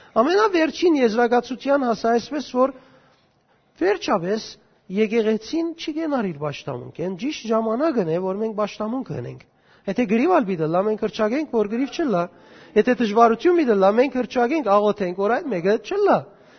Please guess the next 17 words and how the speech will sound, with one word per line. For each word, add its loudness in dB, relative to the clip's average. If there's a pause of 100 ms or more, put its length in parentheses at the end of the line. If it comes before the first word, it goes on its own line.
(120)
Եվ 0
վերջապես, 2
փառք 0
Աստծո, 0
որ 2
այսօր -2
ունենք, -2
ամեն։ 0 (960)
Եվ 2
մենք 2
միասին 2
հավաքվել 2
ենք -4
և -6
Տիրոջ -6
ներկայության 0
ենք։ -6